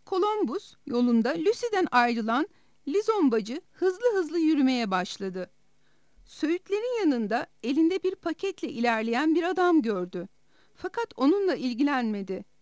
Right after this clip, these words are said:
Aradığı evi sordu, buldu. Bahçeden geçerek kapıyı çaldı. Yaşlı bir kadın çıktı. Kendisini alt katta altmış yaşlarında şişman bir kadının yanına götürdüler.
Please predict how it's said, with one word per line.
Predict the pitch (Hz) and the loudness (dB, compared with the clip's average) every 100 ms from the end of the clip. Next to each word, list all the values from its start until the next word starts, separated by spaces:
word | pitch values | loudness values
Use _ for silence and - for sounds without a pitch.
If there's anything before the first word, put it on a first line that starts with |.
| _ _ - | _ _ 0
Aradığı | 269 277 240 294 | 0 0 -2 -4
evi | - 226 240 | -4 -2 -2
sordu, | - 214 196 185 226 427 _ 240 | -4 -4 -4 -6 -6 -8 _ -6
buldu. | 277 254 208 190 _ _ _ _ _ - | -2 -2 -2 -6 _ _ _ _ _ -6
Bahçeden | 285 370 - 440 453 480 | -4 -2 -2 -2 -2 -6
geçerek | 302 - 294 262 - | -6 -6 -8 -8 -10
kapıyı | - 294 311 320 | -10 -6 -2 -2
çaldı. | - 226 185 180 180 196 _ _ _ _ _ - | -2 -2 -2 -4 -8 -10 _ _ _ _ _ -4
Yaşlı | 370 392 - 370 | -4 -4 -6 -4
bir | 359 | -4
kadın | - 254 277 | -4 -4 -2
çıktı. | 269 214 - 202 185 - _ _ _ _ - | -4 -8 -12 -10 -10 -12 _ _ _ _ -6
Kendisini | 311 349 370 - 440 - | 0 0 0 -6 -8 -2
alt | 330 403 - | -2 -2 -4
katta | 302 240 - 208 349 _ _ _ _ _ _ | -6 -6 -6 -6 -6 _ _ _ _ _ _
altmış | 320 370 - 494 - | -2 -2 -6 -10 -4
yaşlarında | 330 - - 214 214 | -4 -4 -4 -4 -4
şişman | 349 320 - 392 403 392 | -6 -8 -6 -2 -2 -2
bir | 349 | -4
kadının | - 285 302 | -4 0 2
yanına | 330 294 277 262 | 4 4 4 2
götürdüler. | 208 220 214 185 190 175 - | -2 -8 -10 -8 -6 -6 -10